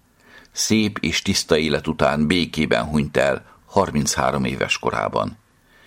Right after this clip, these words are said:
Életében és halála után ereklyéi által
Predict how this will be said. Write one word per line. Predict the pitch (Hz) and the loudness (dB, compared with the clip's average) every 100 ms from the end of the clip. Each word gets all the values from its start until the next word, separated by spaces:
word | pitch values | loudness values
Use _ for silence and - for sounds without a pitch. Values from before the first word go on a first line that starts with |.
| - | -12
Életében | - 90 98 101 107 101 87 | -2 2 4 4 2 4 2
és | 76 - | 2 0
halála | - 90 78 76 | 2 2 2 0
után | 76 76 71 71 | 0 0 0 0
ereklyéi | 78 78 - 71 71 64 | -2 -2 -2 -2 0 2
által | 55 67 - 60 60 | 0 -2 -2 0 0